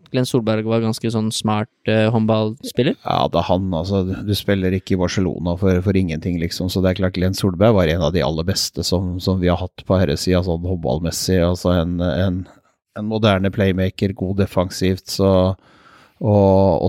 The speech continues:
Speaker 2: sånn. Så det er klart at det var en fantastisk, fantastisk håndballspiller. Det, det er ingen tvil om det, og det. Og de hadde jo et godt lag,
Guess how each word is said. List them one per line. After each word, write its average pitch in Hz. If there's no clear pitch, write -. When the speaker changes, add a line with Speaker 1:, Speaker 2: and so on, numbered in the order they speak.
Speaker 2:
sånn. 107
Så 101
det 101
er 98
klart 87
at 87
det 98
var 78
en 82
fantastisk, -
fantastisk -
håndballspiller. -
Det, 85
det 95
er 85
ingen 78
tvil 76
om 90
det, 69
og 101
det. -
Og 107
de 143
hadde 135
jo 110
et 113
godt -
lag, 107